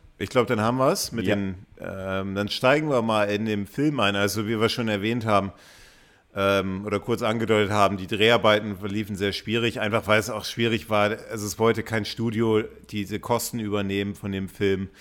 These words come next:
Speaker 1: weil eben die haben alle gesagt: Also so, klar, Sean Connery kommt zurück, aber ja, ich mein, wir haben Octopus, wir haben offizielle James Bond Filme und da, das wollen die Leute sehen und nicht so eine, so ein Abklatsch von einem alten James Bond Film schon oder, oder so eine Kopie.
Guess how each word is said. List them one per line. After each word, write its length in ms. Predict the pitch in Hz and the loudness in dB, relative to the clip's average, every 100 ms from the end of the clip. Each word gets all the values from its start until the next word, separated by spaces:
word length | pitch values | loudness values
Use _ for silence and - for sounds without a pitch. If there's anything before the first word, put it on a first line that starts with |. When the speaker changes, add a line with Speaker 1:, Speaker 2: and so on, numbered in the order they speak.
| - - | -20 -6
Speaker 1:
weil 160 | 92 104 | -2 0
eben 200 | 101 98 | 0 0
die 120 | 101 | 0
haben 120 | 101 | 0
alle 220 | 90 101 | -2 -2
gesagt: 560 | 95 82 98 95 - - - | -4 -6 -4 -6 -12 -20 -10
Also 280 | 95 95 | -8 -6
so, 180 | 95 101 98 - - | -6 -8 -10 -18 -6
klar, 200 | 104 101 | -2 -2
Sean 180 | 101 95 | -4 -4
Connery 340 | 104 104 101 | -2 0 -2
kommt 300 | - 104 95 | -2 -6 -6
zurück, 400 | - 87 104 104 | -8 -2 -2 -2
aber 540 | 95 90 95 92 85 - - - - - - - - | -2 0 2 2 0 -8 -20 -20 -20 -20 -20 -18 -8
ja, 300 | 92 101 104 | 0 2 2
ich 140 | 92 | 0
mein, 180 | 104 95 | 0 0
wir 140 | 95 | 0
haben 160 | 104 107 | 0 -2
Octopus, 600 | 98 - 110 - 107 95 | -4 -2 -4 -2 -2 -2
wir 180 | 92 92 | -6 -6
haben 140 | 98 | -6
offizielle 580 | 90 90 90 - 101 98 | -6 -8 -10 -6 -2 -2
James 300 | 90 90 90 | -2 -6 -8
Bond 260 | - 98 104 | -8 -6 -6
Filme 360 | - 85 87 87 | -4 -4 -4 -6
und 140 | 82 | -4
da, 160 | 90 92 | -4 -2
das 220 | 101 - | -6 -4
wollen 120 | 98 | -4
die 60 | 90 | -4
Leute 360 | 85 87 95 | -4 -6 -6
sehen 240 | 80 87 90 | -8 -6 -6
und 100 | 87 | -8
nicht 160 | 85 | -10
so 120 | - 90 | -8 -8
eine, 400 | 82 82 80 80 | -6 -6 -6 -8
so 140 | 87 | -10
ein 120 | 82 | -8
Abklatsch 520 | 87 - - 92 87 | -8 -10 -6 -6 -6
von 180 | - 92 | -8 -8
einem 180 | 85 85 | -8 -8
alten 340 | 73 98 98 85 | -4 -4 -4 -6
James 260 | 85 82 | -6 -8
Bond 260 | - 82 73 | -10 -10 -10
Film 220 | 85 76 | -10 -10
schon 240 | 76 85 82 | -8 -8 -6
oder, 240 | 85 78 | -6 -8
oder 200 | 78 78 | -10 -10
so 100 | 80 85 | -10 -12
eine 80 | |
Kopie. 560 | 76 85 - 104 101 | -12 -14 -10 -4 -2